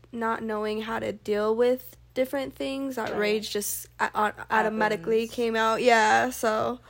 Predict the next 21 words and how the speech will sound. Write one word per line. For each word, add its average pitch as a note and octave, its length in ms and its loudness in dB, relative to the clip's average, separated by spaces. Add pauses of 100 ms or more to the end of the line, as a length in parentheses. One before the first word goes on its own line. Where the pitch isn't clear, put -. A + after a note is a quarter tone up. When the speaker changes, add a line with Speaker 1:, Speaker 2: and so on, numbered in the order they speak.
(160)
Speaker 2:
Okay, C4 260 2
so A#3 200 0
do A3+ 120 -6
you A#3+ 220 -6
feel B3 160 -4
like A3+ 220 -4
female A3 440 -4
rage, G#3+ 640 2 (140)
okay, F3 260 8 (260)
do F3+ 140 4
you E3+ 140 10
feel F3+ 180 8
like F3 200 8
female F3 360 8
rage F3 480 6
is E3 460 6
solely G#3 760 10
caused F3 760 8
by D3 500 10 (800)
external F3+ 580 8
forces? A#3 800 8